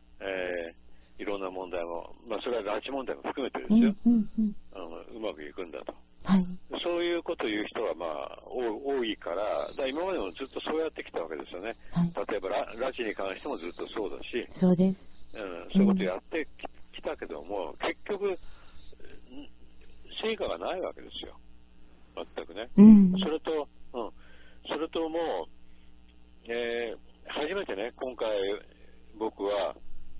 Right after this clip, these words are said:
Speaker 1: あの、日本の外務省や、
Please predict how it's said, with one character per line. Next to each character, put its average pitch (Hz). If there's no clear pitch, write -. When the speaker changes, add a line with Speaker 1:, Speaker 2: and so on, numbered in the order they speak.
Speaker 1:
あ 101
の、 98
日 110
本 110
の 110
外 110
務 110
省 92
や、 110